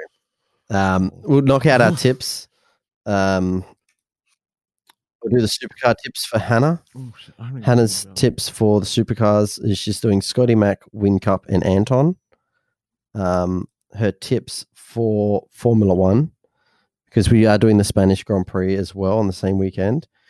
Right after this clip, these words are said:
Speaker 1: is gonna be Leclerc, Bottas, and Hamilton.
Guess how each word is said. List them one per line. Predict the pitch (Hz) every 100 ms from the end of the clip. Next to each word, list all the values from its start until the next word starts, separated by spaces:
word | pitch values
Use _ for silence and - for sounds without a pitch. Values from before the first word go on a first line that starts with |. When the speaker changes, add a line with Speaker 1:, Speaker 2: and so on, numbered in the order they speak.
| _ _ 104
Speaker 1:
is | 90
gonna | 104 92
be | 95 92
Leclerc, | 92 - 107 107 - -
Bottas, | 92 - 90 87 -
and | 85 82
Hamilton. | 92 87 90 - 92